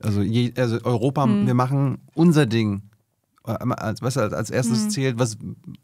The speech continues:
Speaker 1: was wir wollen und was unsere Menschen wollen, was unsere Interessen sind. Wir,
Speaker 2: Mhm.
Speaker 1: keiner denkt irgendwie global. Und am, am Ende wird dann quasi immer so, gibt dann so Lippenbekenntnisse, ja, ja, wir müssen das alles
Speaker 2: Mhm.
Speaker 1: irgendwie bedenken und so weiter und so fort. Aber am Ende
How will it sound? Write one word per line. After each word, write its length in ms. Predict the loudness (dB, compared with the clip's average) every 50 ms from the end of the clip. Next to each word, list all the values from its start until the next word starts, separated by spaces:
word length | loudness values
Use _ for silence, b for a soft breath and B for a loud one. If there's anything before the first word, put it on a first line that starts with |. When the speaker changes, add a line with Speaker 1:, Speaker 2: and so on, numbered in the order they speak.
| _ _ _ _ _ _ _ -8
Speaker 1:
was 300 | -6 -6 -6 -4 -2 0
wir 260 | 2 2 2 2 2
wollen 440 | 0 0 2 2 0 0 -2 -2 -4
und 140 | -4 -4 -4
was 160 | -4 -6 -6
unsere 540 | -6 -4 -4 -4 -4 -2 -2 -2 -4 -4 -6 b b b b b b b b b b b b
Menschen 400 | -2 0 0 0 0 0 2 2
wollen, 140 | 2 4 2
was 140 | 2 0 2
unsere 360 | 4 4 4 4 4 2 -4
Interessen 420 | -4 -4 -4 -4 -4 -4 -2 -2
sind. 220 | -2 -2 -2 0 0
Wir, 240 | 0 0 0 -2
Speaker 2:
Mhm. 100 | -4 -8 -10 -12 -8 -2
Speaker 1:
keiner 260 | 0 2 2 2 2
denkt 340 | 0 0 -2 -2 -4 -6 -4
irgendwie 260 | -4 -2 -2 -2 -4
global. 800 | -4 -2 -2 0 0 0 0 -2 -2 -2 -2 -4 -4 -6 -8 -10 b b b b b b b b b b b b b b _ _ _ _ _ -10 -4
Und 100 | -2 -2
am, 120 | -2 0 -2 -4 -2
am 140 | 0 0 2
Ende 180 | 2 2 2 2
wird 80 | 2
dann 160 | 2 0 0
quasi 240 | 2 0 0 0 0
immer 180 | -2 -2 -2 -2
so, 260 | -2 -2 -2 -2 -4
gibt 180 | -6 -8 -6 -4
dann 120 | -4 -4
so 220 | -4 -4 -4 -4 -4
Lippenbekenntnisse, 960 | -4 -4 -4 -4 -2 -2 -2 -2 -2 -2 -2 -2 0 -2 -2 -2 -2 -4 -4
ja, 140 | -4 -2
ja, 240 | -2 -2 -2 -4 -4 -4
wir 80 | -4 -4
müssen 440 | -4 -4 -4 -4 -4 -4 -6 -6 -10 -14 _ _ _ _ _ _
das 100 | -18 -16
alles 500 | -12 -8 -6 -6 -6 -6 -8 -12 -14 -10 -6
Speaker 2:
Mhm. 320 | -4 -2 -2 -2 -2 -4 -4
Speaker 1:
irgendwie 200 | -4 -2 -2 0
bedenken 560 | 0 0 0 0 0 0 0 0 0 -2 -2
und 100 | -2 -2
so 120 | -2 -2 0
weiter 200 | 0 0 0 -2
und 60 | -4
so 60 | -4
fort. 200 | -4 -4 -4 -2
Aber 140 | -2 -2 -4
am 60 | -4
Ende 420 | -4 -2 0 2 2 2 0 0